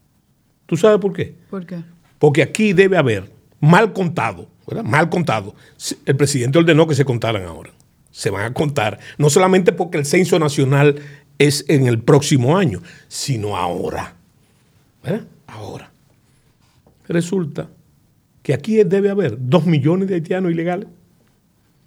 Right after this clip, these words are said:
Speaker 1: sin contar los legales.
Speaker 2: Ujú.
Speaker 1: Entonces yo le pregunto a usted, ¿eh? Esos dos millones no paren. No tienen enfermedades. ¿Eh? Entonces,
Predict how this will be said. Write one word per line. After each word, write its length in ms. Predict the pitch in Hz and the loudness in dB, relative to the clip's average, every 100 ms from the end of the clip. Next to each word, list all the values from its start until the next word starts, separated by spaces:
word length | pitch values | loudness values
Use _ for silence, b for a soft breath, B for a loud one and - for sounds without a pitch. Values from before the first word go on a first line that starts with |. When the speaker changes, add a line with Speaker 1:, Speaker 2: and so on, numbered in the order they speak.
| _ | _
Speaker 1:
sin 260 | - 285 220 | 2 2 2
contar 400 | 190 180 170 156 | -2 -4 0 2
los 140 | 170 | 2
legales. 460 | 180 151 123 101 - _ _ _ | 2 0 -2 -2 -12 _ _ _
Speaker 2:
Ujú. 280 | 190 - - - | -20 -20 -20 -8
Speaker 1:
Entonces 260 | 139 131 175 | -2 2 4
yo 80 | 170 | 4
le 100 | 175 | 2
pregunto 480 | 165 139 139 139 98 | 2 2 2 -2 -6
a 20 | |
usted, 320 | - - - - _ _ _ _ - - _ - | -10 -16 -20 -20 _ _ _ _ -20 -20 _ -14
¿eh? 180 | - - _ _ _ _ _ _ _ - | -14 -14 _ _ _ _ _ _ _ -4
Esos 480 | 156 - 208 - | -4 -4 -10 -8
dos 160 | 151 175 | -6 -4
millones 320 | 165 147 156 | -2 -2 0
no 140 | 156 143 | -2 -4
paren. 240 | 87 92 - _ _ _ _ _ _ _ _ _ _ _ _ _ _ - | -8 -12 -20 _ _ _ _ _ _ _ _ _ _ _ _ _ _ 2
No 220 | 165 202 | 4 6
tienen 200 | 220 202 | 4 4
enfermedades. 600 | 185 190 165 123 95 - _ _ _ _ _ _ _ _ _ - | 6 4 4 2 -2 -14 _ _ _ _ _ _ _ _ _ -18
¿Eh? 120 | 214 - - | -18 -18 -4
Entonces, 440 | 139 131 147 165 | -2 2 2 2